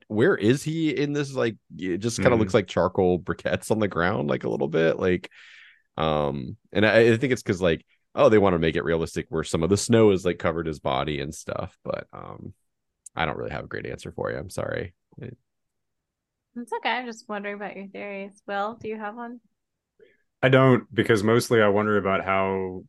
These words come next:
Speaker 2: no one would see or hear anything if that's what happened to him. Especially
Speaker 3: Yeah.
Speaker 2: because you see and hear so much else that goes on around the base because it is so confined that it seems almost surprising that it's like this,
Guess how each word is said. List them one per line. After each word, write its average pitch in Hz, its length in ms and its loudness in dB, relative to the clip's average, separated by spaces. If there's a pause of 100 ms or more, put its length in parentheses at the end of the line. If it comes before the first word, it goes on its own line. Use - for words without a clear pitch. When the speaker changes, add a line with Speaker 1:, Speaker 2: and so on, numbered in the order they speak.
(100)
Speaker 2:
no 101 200 0
one 101 160 0
would 95 120 -4
see 101 180 -6
or 92 100 -2
hear 95 200 -2
anything 87 320 -6
if 78 80 -8
that's 85 220 -4
what 85 120 -10
happened 85 320 -6
to 82 120 -10
him. 85 200 -12 (520)
Especially 135 340 8
Speaker 3:
Yeah. - 0 -
Speaker 2:
because 113 260 4
you 107 120 4
see 120 220 2
and 107 80 2
hear 107 160 2
so 107 180 -2
much 101 240 0
else 101 300 -2
that 110 120 -2
goes 113 220 0
on 120 160 -2
around 117 220 -4
the 113 60 -4
base 120 420 -4
because 98 320 -4
it 101 80 2
is 98 160 -2
so 107 140 -4
confined 104 640 -2
that 101 100 -2
it 98 120 -2
seems 107 280 -2
almost 92 340 -4
surprising 92 520 -2
that 87 120 -4
it's 87 140 -8
like 87 160 -2
this, 87 300 -10